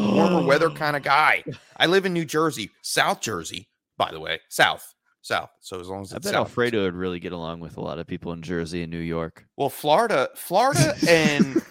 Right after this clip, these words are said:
Speaker 1: I, I think actually it's the opposite because he probably deals with all the New Yorkers
Speaker 2: Oh,
Speaker 1: and,
Speaker 2: the big
Speaker 1: and the, the
Speaker 2: chains.
Speaker 1: New Jerseyans that come down there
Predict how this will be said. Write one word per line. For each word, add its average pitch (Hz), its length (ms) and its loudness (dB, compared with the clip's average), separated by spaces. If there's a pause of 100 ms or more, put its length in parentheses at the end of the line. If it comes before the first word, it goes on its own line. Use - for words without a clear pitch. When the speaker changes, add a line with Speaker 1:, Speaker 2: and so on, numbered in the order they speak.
(720)
Speaker 1:
I, 160 220 8
I 208 140 6
think 247 360 -4
actually 139 440 2
it's 113 120 -8
the 113 120 4
opposite 127 420 4
because 104 460 -8
he - 200 -10
probably 113 800 -6 (120)
deals 135 400 -4
with 104 300 -8
all 127 340 4
the 113 160 -10
New 110 160 -8
Yorkers 107 720 -4
Speaker 2:
Oh, 107 340 2
Speaker 1:
and, 113 220 2
Speaker 2:
the 107 180 -4
big 120 180 0
Speaker 1:
and 120 220 2
the, 110 60 0
the 113 460 0
Speaker 2:
chains. 98 200 -14
Speaker 1:
New 123 180 -6
Jerseyans 110 800 -4
that 107 160 -4
come 123 200 -6
down 104 340 4
there 92 280 0